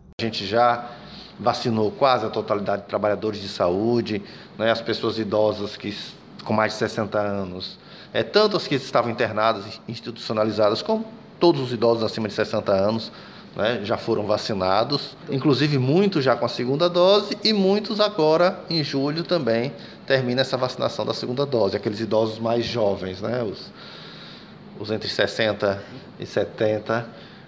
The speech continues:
estão recebendo sua segunda dose agora nesse mês.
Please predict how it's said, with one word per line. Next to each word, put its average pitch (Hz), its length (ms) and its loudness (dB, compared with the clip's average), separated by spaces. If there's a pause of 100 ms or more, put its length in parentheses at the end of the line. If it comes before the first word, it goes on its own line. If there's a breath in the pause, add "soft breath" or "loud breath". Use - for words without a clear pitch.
(160)
estão 110 160 -4
recebendo 110 340 0
sua 117 120 0
segunda 120 360 0
dose 110 300 2
agora 110 340 -2 (800)
nesse 107 220 -6
mês. 87 400 -8